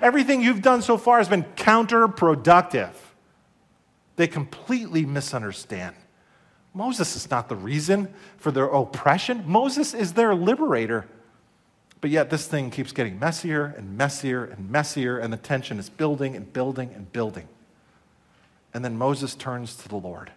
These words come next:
saying, "Lord, your people need help." Verse twenty-two, Moses returned to the Lord and said, "Why, Lord? Why have you brought trouble on this people? Is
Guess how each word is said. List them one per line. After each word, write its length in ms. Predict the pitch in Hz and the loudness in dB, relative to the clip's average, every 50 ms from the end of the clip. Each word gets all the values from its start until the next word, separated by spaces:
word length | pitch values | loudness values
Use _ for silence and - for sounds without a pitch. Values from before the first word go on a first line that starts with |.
| _ _ _ _ _ _ _ _ _ _ _ _ _ _ _ _ _ | _ _ _ _ _ _ _ _ _ _ _ _ _ _ _ _ _
saying, 320 | - - 117 104 98 98 | -18 -14 -12 -10 -10 -8
"Lord, 200 | 101 113 117 104 104 - - | -8 -8 -8 -8 -10 -14 -16
your 120 | 123 117 | -16 -14
people 260 | - - 143 - 131 | -12 -12 -10 -8 -8
need 160 | 110 107 107 92 | -8 -8 -8 -4
help." 240 | - 120 107 104 - - - _ _ _ - | -2 -2 -2 -2 -2 -10 -20 _ _ _ -6
Verse 200 | 135 139 139 - | -4 -2 -2 -2
twenty-two, 440 | - 160 151 143 135 - 147 127 117 - - - - _ _ _ _ _ _ _ _ _ - - - - - | 0 0 0 0 0 0 0 0 -2 -4 -12 -20 -20 _ _ _ _ _ _ _ _ _ -20 -20 -18 -4 2
Moses 440 | 139 160 185 175 185 190 - - | 4 4 6 6 4 0 -2 -2
returned 400 | 160 151 - 156 170 175 175 165 | -4 -2 0 2 2 4 2 2
to 80 | 147 156 | 0 0
the 80 | 131 139 | 2 2
Lord 260 | 139 156 170 165 147 | 4 6 6 6 4
and 100 | 135 127 | 2 2
said, 360 | - - 156 151 143 120 117 - - - - - _ _ _ _ _ _ _ _ _ _ - | 4 6 6 6 6 4 -2 -14 -18 -20 -20 -20 _ _ _ _ _ _ _ _ _ _ -4
"Why, 280 | 151 175 185 180 175 | 0 2 4 4 4
Lord? 400 | 160 135 127 110 95 90 90 - - - - - - _ _ _ _ _ - | 4 2 0 -4 -6 -8 -10 -12 -16 -18 -20 -20 -20 _ _ _ _ _ 0
Why 180 | 131 135 160 175 | 4 4 4 4
have 180 | 180 185 151 | 4 0 -2
you 120 | 165 180 160 | -2 -6 -6
brought 360 | 120 143 143 135 135 135 - | -2 0 0 0 0 0 -4
trouble 640 | - - - - 180 180 185 160 139 113 92 - - - | -10 -10 -10 -8 -6 -6 -2 -2 -2 -2 -4 -6 -10 -10
on 140 | 117 120 113 | -10 -8 -8
this 240 | 120 117 - - - | -8 -10 -12 -14 -16
people? 480 | - - 120 117 117 - 92 82 - _ _ - - - - - _ | -12 -10 -10 -10 -10 -12 -16 -18 -20 _ _ -20 -20 -20 -20 -20 _
Is 160 | - - - | -20 -18 -18